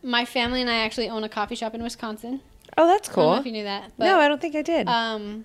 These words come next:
Speaker 1: yeah, so when we moved in December, we bought a sh-,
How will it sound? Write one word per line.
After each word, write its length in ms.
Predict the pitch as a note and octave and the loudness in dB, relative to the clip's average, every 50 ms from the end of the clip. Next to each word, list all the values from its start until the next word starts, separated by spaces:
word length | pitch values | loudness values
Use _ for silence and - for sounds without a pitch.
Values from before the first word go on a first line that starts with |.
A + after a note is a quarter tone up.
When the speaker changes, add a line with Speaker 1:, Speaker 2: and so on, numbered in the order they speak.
| _ _ - | _ _ -8
Speaker 1:
yeah, 320 | B3 A#3+ C#4+ C#4 B3 F#3+ | -4 2 2 2 2 2
so 180 | - - A#3+ A#3 | 0 -6 -6 -4
when 120 | A#3 A#3+ B3+ | -2 0 0
we 80 | C4+ | 2
moved 240 | C4+ C4 C4 C4 C4 | 2 2 2 0 0
in 220 | C#4+ C4+ C4+ B3+ A#3 | -2 -2 -2 -2 -2
December, 440 | B3+ B3+ - B3 A#3+ A3 A3 A3 A3 | -4 -6 -6 -6 -4 -2 -2 -2 -2
we 140 | A#3 A#3 | -2 -4
bought 380 | A3+ - G#3 G#3 G#3 - B3 A#3 | -4 -2 -2 -2 0 -2 -2 -4
a 40 | - | -6
sh-, 260 | - - - - | -6 -12 -12 -12